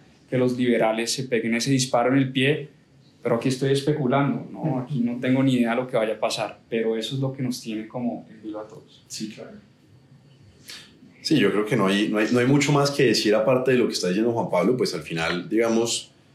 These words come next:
Speaker 3: eh, eh, todo es especulativo, pero, pero creo que, pues, en, en favor de todos, todos estamos especulando para que efectivamente no pase de, pues, de la manera en que está propuesta y evidentemente, pues, eso sería algo bastante complejo y catastrófico para,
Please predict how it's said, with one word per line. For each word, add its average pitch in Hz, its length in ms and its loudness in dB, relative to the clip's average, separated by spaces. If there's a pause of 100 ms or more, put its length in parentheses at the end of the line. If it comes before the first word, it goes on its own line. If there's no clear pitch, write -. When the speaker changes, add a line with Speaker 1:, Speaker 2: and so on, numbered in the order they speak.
(240)
Speaker 3:
eh, 82 280 -2 (260)
eh, 82 80 -14
todo 113 340 4
es 117 220 2
especulativo, 90 840 0
pero, 80 380 -2 (400)
pero 98 180 2
creo 92 160 2
que, 107 500 0 (360)
pues, 95 160 -2
en, 90 180 0
en 90 80 -2
favor 98 280 4
de 104 120 2
todos, 120 280 4
todos 123 200 2
estamos 104 220 0
especulando 95 640 0
para 92 180 -2
que - 80 -10
efectivamente 92 640 -2
no 95 140 -2
pase 98 300 0
de, 85 300 -2 (180)
pues, 82 140 -14
de 76 60 -6
la 76 60 -4
manera 78 280 -4
en 82 40 -8
que - 60 -16
está - 160 -10
propuesta - 420 -4
y 90 140 -4
evidentemente, 82 560 -10
pues, 76 180 -12
eso 78 100 -14
sería 76 240 -8
algo 80 260 -10 (420)
bastante - 320 -4
complejo - 300 -4
y - 40 -8
catastrófico - 480 -8
para, 76 300 -6